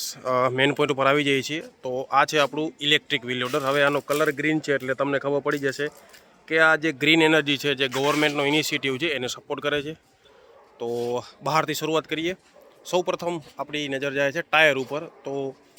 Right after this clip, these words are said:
આમાં સાડા ત્રેવીસ પચીસના ટાયર આવે છે. હવે આ એક્સ સી એમ જી પોતે જ આ ટાયર બનાવે છે, એનો જ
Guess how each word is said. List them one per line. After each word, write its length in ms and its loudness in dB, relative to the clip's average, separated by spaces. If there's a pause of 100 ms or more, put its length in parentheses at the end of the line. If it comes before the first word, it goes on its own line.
(120)
આમાં 200 2
સાડા 320 0
ત્રેવીસ 480 -2
પચીસના 460 -4
ટાયર 280 -2
આવે 200 -2
છે. 160 -8
હવે 280 0
આ 320 4 (360)
એક્સ 180 0
સી 140 0
એમ 160 4
જી 200 0
પોતે 380 0
જ 40 -2
આ 80 4
ટાયર 260 0
બનાવે 340 -4
છે, 120 -6
એનો 320 0
જ 40 -8